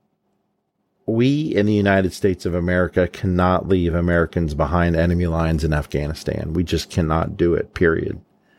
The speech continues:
It's part of our moral code. It's part of our military code. We don't leave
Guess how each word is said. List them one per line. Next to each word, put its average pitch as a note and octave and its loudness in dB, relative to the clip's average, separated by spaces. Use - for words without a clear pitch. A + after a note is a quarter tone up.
It's E2+ -2
part G2 2
of F2+ 2
our F2+ 4
moral F2 2
code. G#2 2
It's - -6
part F2+ 2
of D#2+ 0
our D#2+ 2
military F2 0
code. E2+ 0
We G#2 0
don't F#2+ -2
leave F#2 2